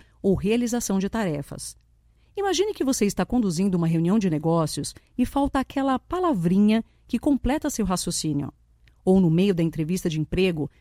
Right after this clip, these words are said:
você esquece metade do que tinha para dizer. O branco na memória sempre surge em momentos críticos, em que a emoção é alterada. A falta de concentração produz dificuldade de memorizar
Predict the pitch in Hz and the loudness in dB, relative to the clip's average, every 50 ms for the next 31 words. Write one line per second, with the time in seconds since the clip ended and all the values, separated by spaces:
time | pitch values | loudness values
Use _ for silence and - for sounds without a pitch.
0 | _ _ - 190 226 - - 254 247 - - - 233 233 - - 226 226 226 - | _ _ -2 -2 0 0 0 -2 -2 -2 -4 -2 -2 -2 0 2 2 0 0 -2
1 | _ 233 226 240 240 220 226 214 233 - - 233 - - - 190 196 190 - 190 | _ -2 0 0 0 0 -2 -4 -4 -2 -2 -4 -2 0 0 0 0 0 -2 -2
2 | 180 190 185 196 165 151 147 143 139 - _ _ _ _ _ _ _ _ _ _ | -2 -2 -4 -4 -4 -4 -8 -8 -10 -16 _ _ _ _ _ _ _ _ _ _
3 | _ _ _ - 175 165 147 151 175 196 220 226 220 - 175 170 160 160 151 147 | _ _ _ -2 -2 0 2 2 4 4 4 4 4 2 2 2 2 2 2 2
4 | 156 165 170 170 165 160 156 - - - 247 277 - 214 196 - - 175 160 170 | 2 2 2 2 0 -2 -4 -4 0 0 2 2 2 0 -4 -2 -2 0 0 0
5 | 170 160 196 - - _ 208 214 208 202 208 233 240 - 254 - - - 208 220 | 0 -2 -4 -4 -2 _ 2 2 4 4 2 2 0 -2 -4 -4 -2 0 2 2
6 | 214 - - 151 - - 139 - - - _ _ _ _ - 180 185 - - 170 | 2 0 -2 -6 -6 -6 -10 -10 -12 -14 _ _ _ _ 2 2 2 2 2 2
7 | 165 160 170 196 233 - - - 185 196 214 - 196 185 180 208 269 - - 277 | 2 4 2 2 2 0 0 2 2 0 0 0 0 0 0 0 0 0 -2 -2
8 | 226 175 151 143 160 156 147 - - _ _ _ _ _ _ _ _ - 233 - | 0 0 -2 -2 -4 -8 -10 -12 -14 _ _ _ _ _ _ _ _ -6 -4 0
9 | - 339 359 - 311 226 233 - 233 220 - 214 185 - 160 160 156 - - 190 | 0 0 2 2 0 0 0 0 0 0 0 0 -2 0 -2 -6 -4 -4 -2 -2
10 | 190 175 - 185 180 170 202 202 175 196 220 - 277 - 285 240 180 180 185 208 | 0 0 0 0 0 0 -2 -2 -2 -4 -4 -4 -4 -4 -4 -2 0 0 2 2
11 | 226 208 202 180 175 185 170 180 220 262 277 285 269 247 220 156 160 165 156 165 | 2 0 0 0 0 2 2 4 4 4 4 4 2 0 0 -2 -2 -2 -2 -2